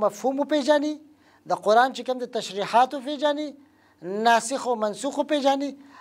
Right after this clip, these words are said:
او د هغې په معنو کې چې کوم دی سوچ وکړي، په هغې کې هیڅ قسمه تحریف او هیڅ قسمه تعطیل نه کوي چې کوم د اهل بدعو چې کوم دی د هغې منهج دی. ثابتول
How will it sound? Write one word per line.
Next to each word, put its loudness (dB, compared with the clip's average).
او 6
د 6
هغې 2
په 4
معنو 2
کې -4
چې -8
کوم -2
دی -2
سوچ 0
وکړي، -6
په 8
هغې 4
کې -4
هیڅ -4
قسمه -2
تحریف 0
او 6
هیڅ 0
قسمه 0
تعطیل 2
نه 6
کوي 0
چې -10
کوم -4
د -2
اهل -6
بدعو 4
چې -12
کوم -8
دی -4
د 0
هغې 2
منهج -4
دی. -10
ثابتول 4